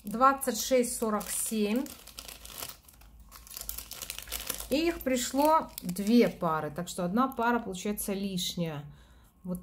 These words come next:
такие миленькие маленькие серьги. Они не дешё-, не дорогие, там тридцать с чем-то долларов. Я тоже перепроверю. И для ребёнка хорошо,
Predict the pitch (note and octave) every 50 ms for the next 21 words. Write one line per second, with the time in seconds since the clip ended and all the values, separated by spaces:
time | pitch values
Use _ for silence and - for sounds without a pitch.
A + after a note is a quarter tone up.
0 | - - F#3 F3+ F3+ - F#3+ F#3 F#3 F#3+ F#3+ F#3 F3 E3+ E3 D3+ - E3+ E3 E3
1 | E3 E3 D#3 D#3 D#3 D3 C#3+ D3+ D3+ D3+ - - A#3 B3 C#4 C#4+ C#4+ C#4+ D4 D4+
2 | D4+ D4+ D4+ - - _ - - - - - - - - - - - - - -
3 | _ - - - - - - - F3 F#3+ F#3+ F#3+ F#3+ G3+ G3+ F#3+ F3+ D#3+ E3 D#3
4 | - - - - G#3+ - G3+ G3+ G3+ G#3+ A3 G#3 F3+ F3 F3+ F3+ F3 F3+ F#3 G#3+
5 | B3 B3 A#3+ A#3+ F3+ E3 E3 - F3 F#3 F#3 F3+ F3 F3 - - F#3+ E3+ E3 -
6 | E3 E3 F3+ G#3+ A#3+ C4 C4 A#3 G3+ F3 E3+ E3+ E3+ - F3+ E3 D#3+ D#3+ - -
7 | - - - D#3+ D3+ D3 - - D#3 D#3+ E3 F#3 B3 C#4+ D4+ D4 C#4+ C#4 - -
8 | - - - - - - - - - - - G3 F#3 F#3 F3 F3 E3+ E3+ E3 F3+
9 | A3+ C#4 D#4 D#4+ - D4+ C#4 - - C#4+ C#4 C#4+ C4 C4+ - - C4 B3+ B3+ B3